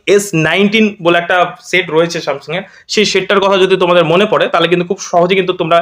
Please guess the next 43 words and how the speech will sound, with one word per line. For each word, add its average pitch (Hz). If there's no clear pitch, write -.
এস 196
নাইনটিন 185
কিন্তু 180
মনে 151
রাখতে 117
পারো। 110
এখানে 175
কিন্তু 214
আমি 214
কোনো 220
প্রমোশনাল 226
ভিডিও 175
করছি 143
না, 151
ঠিক 226
আছে? 190
অনেকে 196
ভাবতে 180
পারে 185
যে 175
প্রমোশনাল 196
করছি, 175
আমাকে 196
কেউ 208
কিন্তু 202
টাকা 175
দেয়নি, 185
আমি 208
just 202
তোমাদের 196
টেকনিক 208
খুব 170
সহজে 190
যেন 196
মনে 180
রাখতে 196
পারি, 233
এর 165
জন্য 175
আমি 175
এই 165
উদাহরণটা 170
নিয়েছি, 156